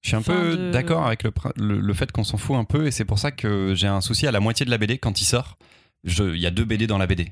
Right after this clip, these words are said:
Speaker 1: Il y a le huis clos du début, avec, euh, tout le message politique et, et pas anti-américain, mais si, quand même pas mal anti-américain, parce que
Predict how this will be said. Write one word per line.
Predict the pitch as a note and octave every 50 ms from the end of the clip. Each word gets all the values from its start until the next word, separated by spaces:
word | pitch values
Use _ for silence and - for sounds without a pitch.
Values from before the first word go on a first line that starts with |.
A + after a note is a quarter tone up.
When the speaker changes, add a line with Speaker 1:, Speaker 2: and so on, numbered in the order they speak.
| - -
Speaker 1:
Il | F2+
y | E2+
a | D#2+ D#2 D2 C#2+ C#2+ - - - -
le | - F2 E2+ E2+ E2+
huis | F2+ G2 F#2+
clos | - G#2+ A2+ G#2+ G#2+
du | F#2 F2+ E2+
début, | F2+ F2+ F#2 C3 F3+ - - _ _ _ _ -
avec, | F2+ F2 E2+ F2+ E2 - F#2
euh, | F2+ F2 F2 F2 E2+ - _ -
tout | - - D#3+
le | C3 A2
message | G#2+ G#2 G2 - A2+ A2 F#2+ F2 E2+ E2 F2 - _ _ _ _ _ _ _ _ _
politique | - C3+ C3+ B2+ A2+ - - C3+ B2+ - - -
et, | - - F#2 F#2 F2+ F2+ F2+ F2 F2 E2+ F2 E2+ E2+ E2 E2 - -
et | E2+ E2 E2 D#2+ D#2+ D#2+ D2+ - _ _ _ _ _ _ _
pas | - A2
anti-américain, | A2+ A#2 G#2 - B2 A#2+ A#2 B2 B2 B2+ - D#3+ D#4 D4+
mais | A2+ F#2
si, | - - F3+ D3 - - - -
quand | A2+ A2
même | A2+ A2
pas | C#3
mal | B2 C3 B2+
anti-américain, | A#2+ G#2 - - G#2 G2 G2 G2 G2+ G#2 - E3+ -
parce | G2 F2+ -
que | - F#2+ F2+